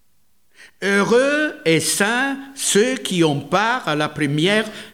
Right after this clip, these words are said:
résurrection. La seconde mort, hein, ceux qui sont nés deux fois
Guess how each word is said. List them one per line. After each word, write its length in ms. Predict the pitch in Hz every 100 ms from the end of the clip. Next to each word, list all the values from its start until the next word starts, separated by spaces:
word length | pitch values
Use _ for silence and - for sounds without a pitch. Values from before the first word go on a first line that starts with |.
| -
résurrection. 1000 | 147 247 254 226 214 196 - 139 113 101 - _ _ - - -
La 200 | 190 190
seconde 800 | - 196 165 220 269 294 254 220
mort, 680 | 208 233 208 175 143 123 127
hein, 280 | 143 202 254 - _ _ _ _ _ _ _ _ _ _ _ _
ceux 360 | - - 156
qui 180 | 156 160
sont 240 | - 151 147
nés 440 | 139 135 135 - - _
deux 260 | 110 131 147
fois 640 | 147 143 131 117 120 143